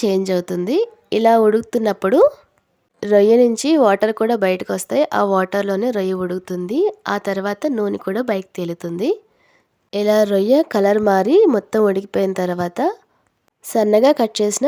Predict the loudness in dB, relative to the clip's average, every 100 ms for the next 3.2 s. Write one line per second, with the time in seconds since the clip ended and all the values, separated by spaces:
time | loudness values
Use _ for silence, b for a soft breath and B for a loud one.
0 | 2 2 2 -2 -4 -4 -4 -4 -4 -6
1 | -6 -4 -6 -6 -6 -4 -2 0 -2 -4
2 | -4 -4 -6 -6 -6 -4 -8 -8 -6 -4
3 | -4 -4